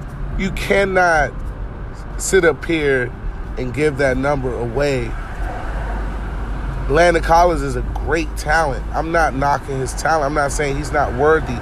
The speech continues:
because he showed he's, to me, he showed he was worthy by breaking down in front of the media, saying when he received the jersey, he broke down and cried. And when he looked at the picture of Sean Taylor in the hallway of Redskins Park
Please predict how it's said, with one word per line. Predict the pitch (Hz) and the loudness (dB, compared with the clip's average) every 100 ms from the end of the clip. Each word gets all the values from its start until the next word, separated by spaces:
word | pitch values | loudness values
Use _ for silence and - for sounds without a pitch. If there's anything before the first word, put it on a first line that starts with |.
| - - - - | -6 -8 -8 -6
because | 156 190 180 | 0 4 4
he | 170 | 2
showed | 156 - 214 220 | -2 4 6 6
he's, | 202 180 - - | 4 -2 -6 0
to | 202 | 0
me, | 233 220 - - | 2 -2 -4 -6
he | 214 | -4
showed | 196 - 220 226 220 | -2 0 4 6 6
he | 190 214 | 4 -2
was | 190 165 | -2 -2
worthy | 139 175 190 190 151 139 - - - - | 0 2 4 4 0 -6 -8 -14 -10 4
by | 160 156 | 6 6
breaking | 131 156 175 180 151 | 2 -2 0 -2 -2
down | 160 160 | 0 0
in | 147 | -2
front | - 165 165 | -4 -2 0
of | 151 | -2
the | 131 | -4
media, | 139 170 175 135 120 - - - | -4 -4 -4 -4 -4 -6 -10 -10
saying | - 170 165 151 139 127 - - - - - - - - - - - - - - - - - - - | -2 2 2 2 0 -2 -4 -8 -8 -8 -10 -10 -10 -10 -10 -10 -10 -10 -10 -8 -8 -8 -10 -8 -2
when | 151 156 | 2 4
he | 160 | 4
received | 147 - 180 160 | 2 2 2 2
the | |
jersey, | 135 160 151 | 2 2 2
he | 147 | 0
broke | 156 156 | 2 2
down | 151 143 | 2 2
and | 131 | 0
cried. | - 175 175 160 | 2 4 6 2
And | 160 | 0
when | 170 | -2
he | 175 | -2
looked | 151 170 196 - | -2 2 2 2
at | 180 147 | 0 0
the | 127 | -4
picture | - 185 - 175 | -2 -2 0 -2
of | |
Sean | - 156 147 139 | 0 2 2 2
Taylor | 160 160 143 127 | 2 2 2 0
in | 135 | -4
the | 120 | 2
hallway | 147 147 139 | 4 4 2
of | 127 120 | 0 0
Redskins | 135 135 - 123 | -2 -2 -4 -6
Park | - 131 107 | -2 0 0